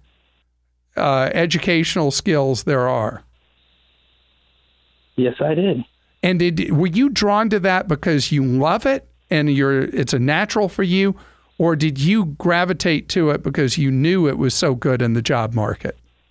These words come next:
Speaker 2: Um, I kinda grew up and I was interested in a lot of, uh, I guess, electronics and circuits and all that. There was a toy I had that I played around with,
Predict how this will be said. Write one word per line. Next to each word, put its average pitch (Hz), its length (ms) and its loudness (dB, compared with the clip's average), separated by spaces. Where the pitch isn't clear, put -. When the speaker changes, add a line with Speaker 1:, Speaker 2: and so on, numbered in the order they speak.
Speaker 2:
Um, 156 400 2
I 147 80 -2
kinda 202 240 0
grew 170 280 0
up 165 180 0
and 131 340 2
I 131 60 -2
was 123 160 -2
interested 135 460 -2
in 117 100 2
a 113 100 0
lot 110 260 0
of, 104 160 -4
uh, 113 360 -2
I 123 40 0
guess, 113 220 -2
electronics 120 720 -2
and 113 200 -2
circuits 127 440 -2
and 120 80 0
all 120 180 0
that. 117 280 0
There 120 120 0
was 110 100 -2
a 110 80 -2
toy 127 240 0
I 113 80 0
had 107 360 -2
that 101 220 -2
I 113 100 -4
played 127 240 -2
around 117 280 0
with, 110 100 -2